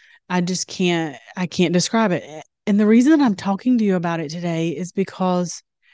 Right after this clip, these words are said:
you guys are going to, if you haven't had a moment like that in your business,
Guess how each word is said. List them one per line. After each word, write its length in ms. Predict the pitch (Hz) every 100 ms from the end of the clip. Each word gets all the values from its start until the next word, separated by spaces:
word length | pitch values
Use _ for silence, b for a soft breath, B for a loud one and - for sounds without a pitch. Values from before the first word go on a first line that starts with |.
| b -
you 220 | 185 226
guys 380 | 226 214 208 196
are 40 |
going 420 | 170 180 180 185
to, 100 | 165
if 120 | 196
you 80 | 214
haven't 360 | 196 214 226 202
had 340 | - 202 202
a 140 | 190 190
moment 320 | 190 196 185
like 180 | 190 -
that 140 | 190
in 120 | 185 180
your 120 | 180
business, 520 | 180 175 185 180 -